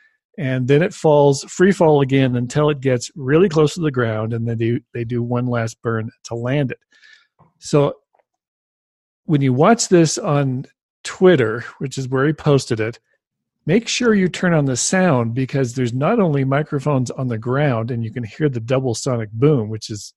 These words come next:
always just, you know, kind of sends chills up my spine, but there's also a microphone on the booster. And when it's way up in the, you know, very thin atmosphere, you, the sound's very, very light, but as it comes down, it gets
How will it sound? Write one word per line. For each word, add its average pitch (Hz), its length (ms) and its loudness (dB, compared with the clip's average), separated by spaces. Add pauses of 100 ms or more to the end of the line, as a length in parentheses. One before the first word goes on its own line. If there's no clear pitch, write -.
(160)
always 113 500 -8 (760)
just, 120 240 -10 (340)
you 143 60 -8
know, 110 220 -12
kind 123 200 -10
of 104 140 -12
sends - 500 -8
chills 156 300 4
up 123 80 -4
my 117 100 -2
spine, 113 420 -2 (840)
but 170 120 2
there's 175 180 6
also 196 600 2
a 185 100 2
microphone 147 800 0 (180)
on 190 360 2
the 170 80 0
booster. 135 600 0 (160)
And 151 140 -2
when 156 140 2
it's 127 140 -4
way 190 540 6
up 180 160 2
in 160 100 -2
the, 156 100 -2
you - 60 -8 (120)
know, 131 220 -4 (160)
very 202 280 2
thin 165 200 -2
atmosphere, 165 480 0
you, 160 220 -2 (120)
the 165 180 -6
sound's 170 640 -4
very, 175 540 0 (420)
very 185 200 0
light, 147 460 2 (500)
but 151 100 2
as 151 160 4
it - 100 -4
comes 165 260 -2
down, 156 300 2
it 135 60 -2
gets 135 260 -6